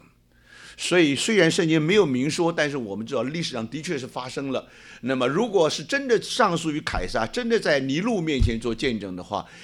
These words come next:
那么一定在什么地方呢？一定是在这个，这个 Julia 大会堂。那么 Julia 大会堂，如果你要想象是，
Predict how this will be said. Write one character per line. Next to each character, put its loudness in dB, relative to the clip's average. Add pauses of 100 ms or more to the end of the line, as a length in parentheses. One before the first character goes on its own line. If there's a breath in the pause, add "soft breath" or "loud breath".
(140 loud breath)
那 0
么 0
一 -2
定 -2
在 0
什 -6
么 -6
地 -8
方 -8
呢？ -8
一 -4
定 -4
是 -10
在 -6 (560 loud breath)
这 -6
个， -6
这 -10
个 -8
Julia -2
大 -4
会 -10
堂。 -16 (520 loud breath)
那 0
么 2
Julia 2
大 2
会 0
堂， -4
如 -2
果 -2
你 -2
要 0
想 -4
象 -6
是， -8